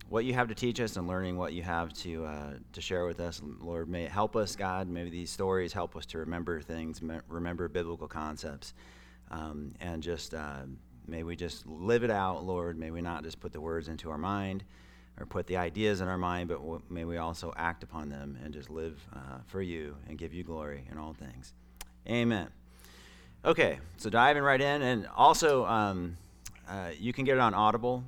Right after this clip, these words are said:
as well, The Pilgrim's Progress, which is also great. If any of you, how many of you guys drive to work every day?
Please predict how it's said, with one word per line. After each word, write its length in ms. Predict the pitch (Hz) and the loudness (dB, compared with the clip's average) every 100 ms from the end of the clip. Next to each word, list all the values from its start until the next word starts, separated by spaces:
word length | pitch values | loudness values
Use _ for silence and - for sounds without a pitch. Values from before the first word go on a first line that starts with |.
| - | -6
as 120 | 90 | -4
well, 400 | 95 92 98 107 101 | -2 0 0 -4 -8
The 80 | - | -6
Pilgrim's 340 | 101 98 87 | -4 -2 -2
Progress, 480 | 90 87 92 98 90 | 0 0 0 -2 -4
which 200 | 82 87 | -6 -6
is 160 | 82 69 | -6 -2
also 340 | 87 98 104 | 0 2 0
great. 380 | 101 98 107 - - | -2 -2 -4 -10 -10
If 80 | |
any 140 | 92 92 | -6 -4
of 80 | 87 | -2
you, 60 | |
how 100 | 98 | 0
many 120 | 113 101 | 2 2
of 40 | |
you 60 | 95 | 2
guys 320 | 98 90 - 92 | 0 0 -6 -2
drive 340 | 90 90 87 | 2 2 0
to 80 | 90 | -4
work 200 | 87 85 | -6 -6
every 180 | 80 73 | -10 -10
day? 160 | 76 | -12